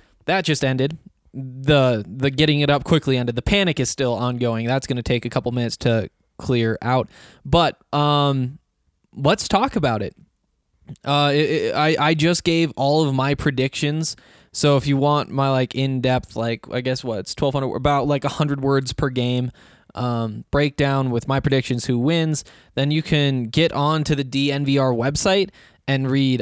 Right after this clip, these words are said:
all of that. And, uh, that would be my <laughs> recommendation. Uh, but you know what? Since this is a podcast and I wanna talk about it, let's just dig in. I don't know what I'm saying right now.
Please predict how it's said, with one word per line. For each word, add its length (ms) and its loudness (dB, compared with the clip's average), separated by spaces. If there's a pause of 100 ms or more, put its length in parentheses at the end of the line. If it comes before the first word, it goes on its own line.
(140)
all 260 0
of 140 -2
that. 320 0 (500)
And, 420 0
uh, 460 0 (1400)
that 380 2
would 100 2
be 80 4
my 180 4
<laughs> 0 -
recommendation. 840 4 (340)
Uh, 240 4
but 500 2 (420)
you 120 2
know 140 4
what? 300 2 (340)
Since 640 0
this 300 -2
is 540 0
a 60 -4
podcast 800 0 (220)
and 300 0
I 60 4
wanna 220 2
talk 280 2
about 240 0
it, 40 -4
let's 180 -4
just 160 -4
dig 140 -2
in. 60 -8
I 140 -2
don't 200 0
know 100 -4
what 100 -4
I'm 100 -10
saying 280 -6
right 140 -8
now. 180 -10